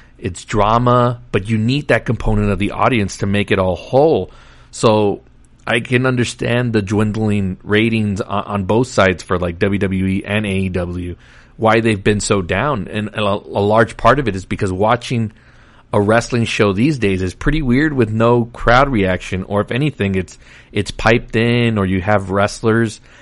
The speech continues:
there in the crowd posing as an audience, so it's not really the same thing because you're not really getting what the audience is feeding off of the stuff you're giving them. So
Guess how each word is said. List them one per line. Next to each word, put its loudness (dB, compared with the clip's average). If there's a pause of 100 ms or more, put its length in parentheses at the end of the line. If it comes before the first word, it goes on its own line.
(180)
there 2
in -2
the -2
crowd 4
posing 2
as 2
an 0
audience, 2
so 0
it's -6
not -2
really 0
the 0
same -4
thing -2
because -6 (360)
you're -4
not 0
really 0
getting 0
what -2
the -4
audience -2 (100)
is -2
feeding -2
off 0
of -2
the -4
stuff -2
you're -2
giving 0
them. 0
So -8